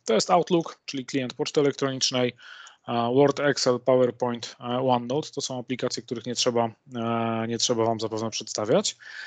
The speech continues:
A, jest też bardzo fajna aplikacja To Do, e, kalendarz, jest też dostęp do, e, do Skype'a. E, o tych aplikacjach za dużo mówił w tej chwili nie będę. E, na nich się skupię podczas mojego kolejnego webinaru, na który was zapraszam,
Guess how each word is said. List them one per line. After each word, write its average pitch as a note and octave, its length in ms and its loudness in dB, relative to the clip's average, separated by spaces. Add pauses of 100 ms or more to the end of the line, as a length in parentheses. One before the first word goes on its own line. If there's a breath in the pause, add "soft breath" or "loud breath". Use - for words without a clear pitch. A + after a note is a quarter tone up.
(260 loud breath)
A, B2 400 2
jest E3+ 200 4
też D#3+ 280 2
bardzo C#3+ 300 0
fajna C#3 260 -2
aplikacja B2+ 520 -2
To C3+ 160 -6
Do, F3 360 2 (120)
e, B2 340 -2
kalendarz, C3 680 2
jest C3+ 180 -4
też A#2+ 120 -4
dostęp A#2 360 -6
do, A2+ 220 -6 (240)
e, A#2 180 -4
do A#2+ 80 -4
Skype'a. - 380 -2 (720 loud breath)
E, A#2+ 260 0 (360)
o G#3+ 40 6
tych G#3 160 2
aplikacjach F#3 460 -2
za D#3 60 -4
dużo E3 180 -4
mówił D#3 240 -6
w - 60 -14
tej D3 100 -2
chwili D3 240 -8
nie C#3+ 100 -2
będę. A#2+ 260 -4
E, E3 120 0 (880 soft breath)
na C3 120 -4
nich C#3 160 -4
się B2+ 160 -4
skupię C3 440 2 (180)
podczas B2+ 300 -4
mojego B2 240 -2
kolejnego B2 420 2
webinaru, A#2 460 -2
na B2+ 80 -6
który A2+ 160 -8
was A2+ 160 -2
zapraszam, B2+ 520 -4